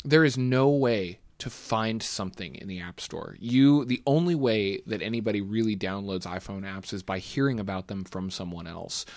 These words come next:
or from an internet forum or a, a review or something. You, you could not go into the App Store and just find something that you want to use. Um, and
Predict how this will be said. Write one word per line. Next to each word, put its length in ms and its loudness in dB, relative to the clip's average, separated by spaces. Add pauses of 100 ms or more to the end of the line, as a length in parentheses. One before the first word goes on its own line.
(160)
or 260 6
from 500 -4
an 120 -6
internet 420 -6
forum 480 -10
or 200 -8
a, 320 -6
a 60 -6
review 400 -4
or 80 -4
something. 360 -8
You, 260 -2 (640)
you 220 0
could 340 2
not 340 -2
go 200 0
into 160 -4
the 100 -4
App 160 -8
Store 220 -6
and 100 -6
just 160 -8
find 420 -6
something 420 -10
that 100 -10
you 160 -6
want 240 -10
to 100 -12
use. 460 -8 (360)
Um, 420 -2 (260)
and 260 0